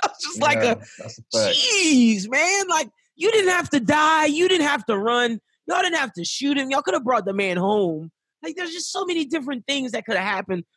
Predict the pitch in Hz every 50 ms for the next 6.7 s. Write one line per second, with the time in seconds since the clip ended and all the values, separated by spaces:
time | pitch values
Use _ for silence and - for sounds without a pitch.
0 | _ _ _ - 226 180 147 180 175 151 135 120 175 185 185 165 - 156 151 143
1 | 139 143 143 _ _ _ _ _ _ _ _ _ _ _ _ - 311 330 311 -
2 | - 320 320 - - - - 339 330 320 320 302 - - 247 233 233 226 220 214
3 | 196 - - 220 208 185 208 190 160 143 170 170 170 170 160 156 156 156 156 151
4 | 147 147 147 143 143 143 143 139 135 - _ - _ _ _ - 247 247 262 240
5 | - - 190 - 202 220 214 220 185 170 190 180 180 - 175 170 185 202 196 -
6 | - - 180 175 170 - - 165 156 156 156 156 160 160